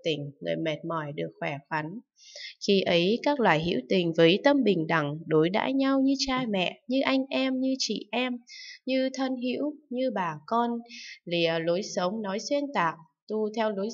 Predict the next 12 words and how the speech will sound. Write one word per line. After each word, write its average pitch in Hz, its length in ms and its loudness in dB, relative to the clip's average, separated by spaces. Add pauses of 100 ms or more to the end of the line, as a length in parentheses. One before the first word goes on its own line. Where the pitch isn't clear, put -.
sống 214 240 -4
nói 214 160 -4
ngay 277 320 -2
thẳng, 170 200 -4 (540)
lìa 175 220 2
nếp 254 200 -2 (120)
sống 196 180 -2 (160)
làm 175 260 -4
mười 165 200 0
điều 165 220 0
ác, 277 260 -2 (300)
tu 190 200 -2